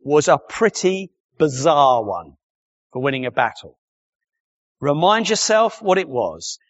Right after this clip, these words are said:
A pi-, clay pitcher with a torch in it and a trumpet. They obviously had to have a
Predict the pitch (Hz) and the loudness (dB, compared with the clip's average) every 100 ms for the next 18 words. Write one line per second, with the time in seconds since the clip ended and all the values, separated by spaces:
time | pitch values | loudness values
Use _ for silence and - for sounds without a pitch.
0 | _ _ - 131 - - 240 - - 240 | _ _ -2 -2 -2 -4 -4 -4 0 0
1 | 269 - 160 - 135 123 - 131 139 - | 0 -4 -2 0 0 0 -2 -2 0 0
2 | 226 208 - 131 123 - 123 127 - 156 | 0 0 -2 -2 -2 -6 -8 -8 -8 -10
3 | 110 - - _ _ _ _ _ _ - | -10 -16 -20 _ _ _ _ _ _ -8
4 | 123 180 190 127 117 - 117 107 | -2 0 -2 -4 -4 -4 -8 -8